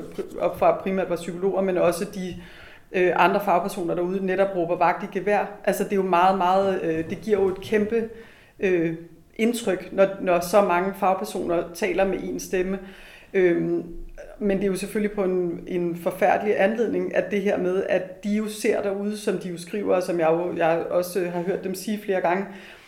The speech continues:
at de ser nogle, nogle børn og unge i vores, øh, folkeskoler og daginstitutioner, som er så presset, at, at de, at det netop,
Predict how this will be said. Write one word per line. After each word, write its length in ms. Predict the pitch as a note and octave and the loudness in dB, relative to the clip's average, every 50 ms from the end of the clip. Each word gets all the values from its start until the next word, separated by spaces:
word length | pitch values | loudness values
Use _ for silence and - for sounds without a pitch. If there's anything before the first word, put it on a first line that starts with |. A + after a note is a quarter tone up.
| - - _ - | -20 -8 _ 0
at 100 | G#3 G3+ - | 0 0 0
de 80 | G#3+ G3 | -4 -8
ser 300 | - - - A3 G3 - | -6 -2 0 0 0 0
nogle, 440 | G#3+ G#3 G3 F#3 F#3 F#3 F3+ F3 F#3 | 0 -2 -2 -2 -2 -2 -2 -2 -2
nogle 240 | F#3 F3+ F3+ F3+ F3+ F3+ | 0 0 0 -2 -2 2
børn 340 | F#3 G3+ G3 - G3 G3+ G3 | 4 4 6 4 4 0 0
og 180 | - F#3 F#3 F#3 | -2 -2 -2 -2
unge 280 | F#3 F#3 G3 G3+ G#3+ | -2 -2 -2 -2 -2
i 80 | - G3+ | -4 -4
vores, 400 | - - E3 E3 E3+ E3+ E3+ E3+ | -4 -4 -4 -4 -4 -6 -6 -6
øh, 360 | F3 E3+ E3 E3 E3 E3 - - - - - - - - - - - - | -4 -4 -2 -2 -4 -4 -6 -8 -10 -10 -12 -14 -14 -16 -16 -16 -18 -4
folkeskoler 600 | - - F#3+ F#3 F#3 G#3 G3 - - F3+ F3 F3 | 0 2 2 2 2 -2 -6 -8 -6 -4 -2 -2
og 60 | E3+ | 0
daginstitutioner, 720 | F3 F3+ F#3 G3 G3 - G3+ F3 - - F#3+ - E3+ E3+ E3+ - - - - - - - - | 2 2 2 0 -2 -6 -10 -10 -10 -8 -6 -4 -4 -6 -6 -8 -14 -18 -20 -20 -20 -20 -12
som 260 | - - G#3+ G3 F#3 - | -2 2 4 4 4 6
er 140 | F3+ F#3 F#3+ | 6 4 4
så 120 | F#3 A3 G#3 - | 4 0 -6 -6
presset, 560 | - - F#3 F#3 G3 - - G#3+ G3 F3+ - - | -4 -2 0 0 -2 -2 -4 -4 -4 -4 -2 0
at, 140 | - F3+ F3 - - - - - - - - - | 0 -2 -2 -4 -10 -16 -20 -20 -20 -12 -2 2
at 140 | F#3+ F3+ F3 F3+ - - - - - - - - - | 2 2 2 0 -12 -16 -20 -20 -20 -20 -20 -12 -8
de, 300 | G#3+ G3 G3 G3+ G3+ G3 | -6 -4 -4 -4 -4 -4
at 200 | G3 - F#3+ - | -2 -4 -2 -2
det 80 | - F#3+ | -2 0
netop, 260 | F#3+ F#3+ G3 A3+ A3+ | 2 2 2 2 2